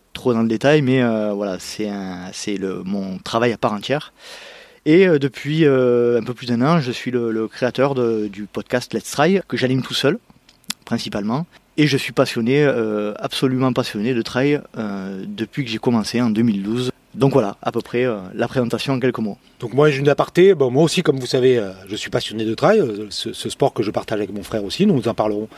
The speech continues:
Speaker 2: ce soir. Et, euh, on a une petite, euh, une, une, une, ma femme est infirmière aussi, parce que j'ai pas parlé de ma femme. Voilà, je suis papa d'un garçon de, de onze ans et ma femme était infirmière. Donc on a quand même pas mal de points communs,
Speaker 1: On a
Speaker 2: mon
Speaker 1: pas
Speaker 2: frère
Speaker 1: mal
Speaker 2: et
Speaker 1: de
Speaker 2: moi,
Speaker 1: points communs,
Speaker 2: hein, quand
Speaker 1: c'est
Speaker 2: même.
Speaker 1: clair.
Speaker 2: Voilà.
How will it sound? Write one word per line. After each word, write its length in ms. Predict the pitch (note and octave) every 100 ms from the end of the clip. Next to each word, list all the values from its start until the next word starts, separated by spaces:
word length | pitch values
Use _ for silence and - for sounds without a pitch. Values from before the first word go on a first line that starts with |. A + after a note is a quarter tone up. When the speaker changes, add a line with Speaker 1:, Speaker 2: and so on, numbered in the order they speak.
| -
Speaker 2:
ce 100 | -
soir. 240 | C#3 F#3+ - - - - - B2+
Et, 100 | B2+
euh, 80 |
on 80 | A#2+
a 80 | A#2+
une 80 | A#2+
petite, 280 | - C3 B2
euh, 360 | A2+ A2 A2 G#2+ G#2 G#2 - - A#2 A#2+ A#2 B2 A#2+ G#2+
une, 60 | A2
une, 100 | G#2
une, 340 | G2+ G2+ A2 G#2+ G#2+ - - - - A#2+
ma 60 |
femme 200 | - G#3
est 140 | F3 F3+
infirmière 360 | E3 E3 D#3+
aussi, 220 | D3+ C#3+
parce 120 | C#3 -
que 100 | A2
j'ai 80 |
pas 140 | - A2+
parlé 160 | G#2+
de 60 | G2+
ma 80 | G2
femme. 160 | F#2+ - _
Voilà, 160 | G#2 G2 -
je 60 | F#2+
suis 300 | - G2 G2+ G2 - _ -
papa 300 | G2 A2 B2
d'un 280 | B2 A2
garçon 340 | G#2+ B2+ - C3+
de, 220 | A#2 F#2+ _ - - - - - -
de 80 | A2+
onze 240 | A2 G#2
ans 240 | B2+ G3 B3
et 380 | C3 A#2+ A#2 A2+
ma 120 | G2+
femme 200 | - B2
était 200 | C3+ C3
infirmière. 440 | A2+ G#2 F2+ G#2 A2
Donc 220 | G2+ G#2+
on 60 | G#2
a 80 |
quand 120 | - D3
même 140 | E3
pas 120 | E3+
mal 120 | D#3+
de 60 | C#3+
points 180 | C3+ C3+
communs, 220 | B2+ C#3
Speaker 1:
On 40 |
a 20 | D#3
Speaker 2:
mon 60 |
Speaker 1:
pas 20 | D3+
Speaker 2:
frère 120 | D3+
Speaker 1:
mal 80 | D3
Speaker 2:
et 20 |
Speaker 1:
de 60 | B2
Speaker 2:
moi, 80 | B2
Speaker 1:
points 80 |
communs, 260 | A#2+ A#2 D3+
Speaker 2:
hein, 80 | A#2+
quand 80 | C3
Speaker 1:
c'est 80 | A#2
Speaker 2:
même. 80 | A2+
Speaker 1:
clair. 120 | A2
Speaker 2:
Voilà. 200 | A2+